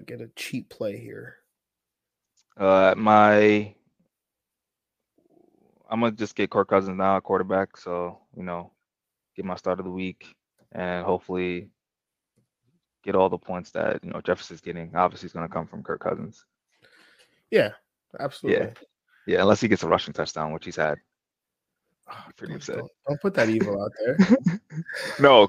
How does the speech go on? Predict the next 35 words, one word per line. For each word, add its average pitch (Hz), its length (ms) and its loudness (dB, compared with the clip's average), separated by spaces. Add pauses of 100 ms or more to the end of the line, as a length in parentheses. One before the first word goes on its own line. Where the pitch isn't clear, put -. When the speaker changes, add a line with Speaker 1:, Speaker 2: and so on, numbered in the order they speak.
Speaker 2:
Justin 120 280 4
Jefferson 123 360 6
in 92 120 2
a - 20 6
rushing 92 240 6
touchdown. - 360 -2
Speaker 1:
Oh, 151 260 10
Justin 160 320 8
Jefferson. 131 280 4
Speaker 2:
Yeah, 196 40 8
Speaker 1:
Oh, - 60 6
I - 20 4
Speaker 2:
yeah, 123 200 4
Speaker 1:
thought 107 120 -6
you 135 60 4
were - 20 2
talking - 20 2
Speaker 2:
yeah. 90 140 2
Speaker 1:
about 117 140 -4
Kirk 120 240 -2
Cousins. 120 400 -4
Yeah. 135 240 4
Speaker 2:
Oh, 101 240 4
Speaker 1:
No, 127 100 2
put 101 80 -4
Speaker 2:
now 120 160 6
Speaker 1:
that, 131 80 4
Speaker 2:
both, 104 220 2
Speaker 1:
put 104 80 -2
Speaker 2:
yeah. 98 80 -2
Speaker 1:
that 135 120 4
out 190 1600 0 (520)
there. 185 280 -4
<laughs> - 100 -12
Um, 151 420 6